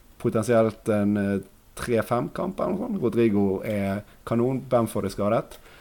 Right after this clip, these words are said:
Ehm, McNeil, Everton. Igjen den, eh, fine kampen, eh, de er, så de skal vinne. Gakpo, Liverpool. Eh, må gjerne ha en lik der, men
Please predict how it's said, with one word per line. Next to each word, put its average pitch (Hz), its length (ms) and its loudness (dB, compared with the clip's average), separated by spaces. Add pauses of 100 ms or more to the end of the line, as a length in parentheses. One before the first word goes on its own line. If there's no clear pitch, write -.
(760)
Ehm, 143 880 6
McNeil, 180 800 6 (220)
Everton. 147 760 2 (100)
Igjen 113 300 2
den, 107 340 2
eh, 101 260 0
fine 104 380 0
kampen, 98 600 0
eh, 90 560 -2
de 92 200 0
er, 95 60 0
så 95 180 -10
de 92 80 -2
skal 90 380 -2
vinne. 120 520 2 (840)
Gakpo, 117 840 2
Liverpool. 135 580 2 (160)
Eh, 98 460 2 (320)
må 107 200 2
gjerne 95 260 0
ha 92 120 0
en 90 180 -2
lik 98 280 0
der, 95 220 0
men 101 360 0